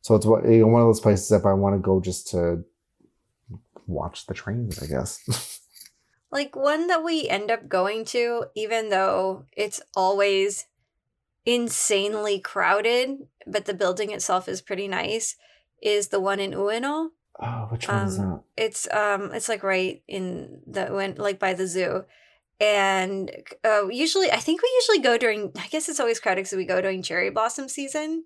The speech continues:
Speaker 2: probably, or we, there's probably some reason why we're in Ueno around that time, or, or around winter time too, for some reason. I'm not sure why we end up there. It's probably, like, some kind of event or something. It's <laughs> always, always massively crowded, but the building itself is really nice. And if you can get a seat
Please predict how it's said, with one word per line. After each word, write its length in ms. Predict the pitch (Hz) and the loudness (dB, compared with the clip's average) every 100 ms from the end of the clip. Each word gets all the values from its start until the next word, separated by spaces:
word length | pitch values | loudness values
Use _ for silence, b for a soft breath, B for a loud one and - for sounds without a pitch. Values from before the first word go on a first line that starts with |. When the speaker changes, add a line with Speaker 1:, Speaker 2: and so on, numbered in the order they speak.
| _ | _
Speaker 2:
probably, 680 | - 208 202 214 202 208 202 | -4 0 2 0 0 2 2
or 120 | 202 | 0
we, 160 | 208 220 | -2 -4
there's 240 | 247 247 | -4 -6
probably 400 | - 302 330 359 | -6 -4 -2 -2
some 320 | 294 - 202 202 | -2 0 0 0
reason 320 | 190 190 180 | -2 -2 -4
why 140 | 175 | -4
we're 140 | 175 - | -2 -4
in 320 | - 196 - | -4 -8 -8
Ueno 360 | 190 185 180 175 | -6 -6 -6 -6
around 220 | 175 175 170 | -6 -8 -8
that 180 | 175 - | -10 -8
time, 480 | - 180 175 175 - | -8 -8 -10 -12 -10
or, 180 | 214 | -6
or 220 | 214 220 214 | -2 -2 -2
around 320 | 220 208 196 | -2 -4 -6
winter 320 | 240 277 233 | -6 -2 -2
time 320 | 180 170 170 | -2 -6 -6
too, 220 | - 196 | -4 -4
for 120 | - 165 | -4 -6
some 220 | 196 180 | -6 -6
reason. 320 | 180 - 165 | -8 -8 -6
I'm 140 | 196 | -6
not 180 | 226 247 | -4 -4
sure 220 | 233 233 | -4 -4
why 400 | 190 90 - 180 B B B | 0 2 2 -2 B B B
we 200 | - 202 | -6 -2
end 180 | 214 202 | -2 2
up 220 | 185 185 | 2 2
there. 180 | 196 175 | 0 0
It's 140 | 180 | 0
probably, 260 | - 220 220 | -4 -2 0
like, 160 | 190 185 | 0 -2
some 200 | 202 185 | -6 -6
kind 200 | 196 180 | -6 -4
of 80 | |
event 380 | 185 175 175 185 | -6 -4 -4 -4
or 80 | 190 | -6
something. 560 | - 190 202 190 190 - | -6 -8 -6 -8 -8 -6
It's 200 | 233 - | -4 0
<laughs> 40 | - | 0
always, 480 | 190 277 226 214 - | 2 4 4 2 0
always 380 | 226 214 190 190 | 0 2 0 -2
massively 800 | 202 190 202 185 175 - 190 190 | -4 -2 0 0 0 -4 -4 -4
crowded, 540 | 208 196 196 - 196 | 0 0 0 -2 -2
but 200 | 196 202 | 0 0
the 100 | 226 | -2
building 500 | 196 - 226 226 240 | -4 -2 -2 0 -2
itself 320 | 226 196 190 190 | -4 0 -2 -2
is 140 | 180 | -6
really 200 | 190 190 | -4 -2
nice. 300 | 190 190 190 | -2 -4 -4
And 80 | 220 | -4
if 80 | 233 | -4
you 140 | 277 | -2
can 140 | 311 | 0
get 120 | 294 247 | 2 0
a 80 | |
seat 540 | 220 - 320 247 208 | 0 -2 -2 -2 -4